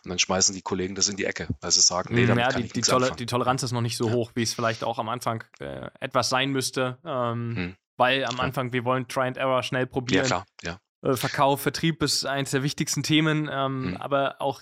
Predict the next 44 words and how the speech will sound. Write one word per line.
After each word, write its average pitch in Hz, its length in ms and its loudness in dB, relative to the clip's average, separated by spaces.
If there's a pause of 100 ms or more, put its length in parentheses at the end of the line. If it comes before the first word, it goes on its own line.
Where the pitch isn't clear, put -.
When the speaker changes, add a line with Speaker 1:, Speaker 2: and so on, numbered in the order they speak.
Speaker 2:
hier, 165 260 4
glaub 147 220 2
ich, 147 160 -4 (720)
also 113 140 -2
ich 110 80 -2
hab 110 160 -12
so 117 100 0
'n 113 320 0 (140)
<laughs> - 280 -18
kleine - 260 -8
kurze - 300 0
Anekdote. 135 540 4
Letztens 151 380 0 (400)
hab 131 100 2
ich 131 60 2
mit 135 80 2
jemandem 135 240 2
gesprochen, 135 400 2
der 127 120 4
sagte, 123 580 2
wir 120 140 0
werden 127 220 4
hier 131 140 0
von 123 260 0
ungefähr 123 480 -2
zwölf - 640 2 (400)
verschiedenen 147 420 0
Vertrieblern 165 640 -2
von 123 140 -4
einer 135 220 -2
Firma, 160 340 -2
ein 127 120 -6
Startup, 131 420 2 (200)
äh, 123 240 -2
nicht 131 140 -4
aus 123 100 -2
Deutschland 143 400 0
kommt, 160 260 -2
sondern 127 300 0 (400)
Speaker 1:
Ja. 101 100 2
Speaker 2:
aus - 80 0
dem 123 140 0
nahen 123 220 2
Umfeld, 156 460 2